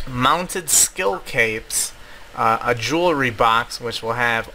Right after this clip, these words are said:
unlimited teleports to various, uh, like, uh, like, various jewelry things. Like, they got, like, games necklace, ring of dueling. Um, a boss lair display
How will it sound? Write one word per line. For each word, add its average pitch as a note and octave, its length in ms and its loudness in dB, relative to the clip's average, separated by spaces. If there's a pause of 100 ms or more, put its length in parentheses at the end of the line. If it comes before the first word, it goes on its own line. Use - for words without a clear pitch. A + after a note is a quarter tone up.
unlimited D3+ 580 -2
teleports B2+ 560 0
to A#2+ 100 -2
various, A#2+ 640 2
uh, A2+ 360 -2 (260)
like, A2 160 -2 (120)
uh, - 100 -12 (180)
like, A#2 160 0
various A#2 300 0
jewelry A#2+ 340 -4
things. A2 480 -8
Like, A2 260 -6
they A#2 140 0
got, A2 260 0
like, A2 240 -6
games A#2 400 -2
necklace, A#2 520 -2
ring A#2 200 -2
of A2 100 -4
dueling. A2 500 -6 (800)
Um, A2 360 2 (100)
a A2+ 80 0
boss C#3 560 2
lair C#3 220 4
display B2 720 2